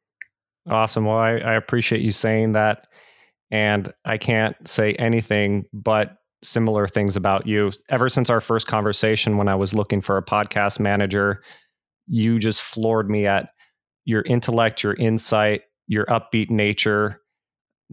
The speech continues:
not to mention your resume, which we'll be getting to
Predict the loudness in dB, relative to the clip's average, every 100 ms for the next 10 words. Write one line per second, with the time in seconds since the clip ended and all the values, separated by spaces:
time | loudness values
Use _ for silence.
0 | -2 0 2 0 0 0 -2 0 0 2
1 | 2 0 0 -2 -4 -4 -2 0 -2 -2
2 | 0 0 0 0 0 -2